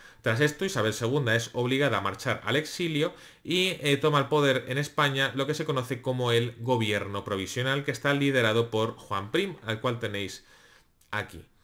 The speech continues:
Mientras que Isabel, pues, tiene que marcharse al exilio con su familia, incluido con su hijo primogénito, el inf-, el infante Fernando. Así pues, se va a formar un gobierno provisional que, como he dicho, primero va a estar liderado por Prim y luego,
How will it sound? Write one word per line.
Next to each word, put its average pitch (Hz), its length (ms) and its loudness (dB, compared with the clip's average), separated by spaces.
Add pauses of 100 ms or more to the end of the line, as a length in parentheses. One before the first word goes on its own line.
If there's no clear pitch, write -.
(440)
Mientras 151 300 2
que 175 100 0
Isabel, 175 340 4
pues, 147 120 0
tiene 131 160 0
que 127 80 -2
marcharse 131 460 -2
al 123 100 0
exilio 131 480 0
con 127 160 2
su 120 140 -6
familia, 110 440 0
incluido 110 600 0
con 107 240 -4
su 110 220 -6
hijo 113 360 -2
primogénito, 117 600 -4
el 107 60 -4
inf-, 98 180 -10
el 110 100 -8
infante 98 360 -8
Fernando. 82 640 -16 (760)
Así - 180 -4
pues, 214 180 2
se 165 120 0
va 110 80 6
a 113 40 2
formar 123 380 2
un 131 180 -2
gobierno 110 380 2
provisional 139 500 0
que, 185 80 -2
como 120 240 0
he 120 60 2
dicho, 117 280 -4
primero 113 360 0
va 117 60 4
a - 20 2
estar 120 240 2
liderado 107 480 2
por 117 180 0
Prim 127 320 0 (300)
y 104 100 -4
luego, 113 380 0